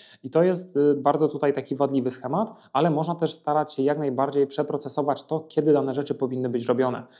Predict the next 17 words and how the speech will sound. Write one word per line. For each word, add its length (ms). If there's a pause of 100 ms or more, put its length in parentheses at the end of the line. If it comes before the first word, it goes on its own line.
I 400
nawet 240
procesem 640
może 220
być 200
cotygodniowe 540
spotkanie, 460
które 200
my 100
na 100
przykład 300
teraz 260
organizujemy, 760
żeby 240
omówić 340
wszystkie 340
tematy 500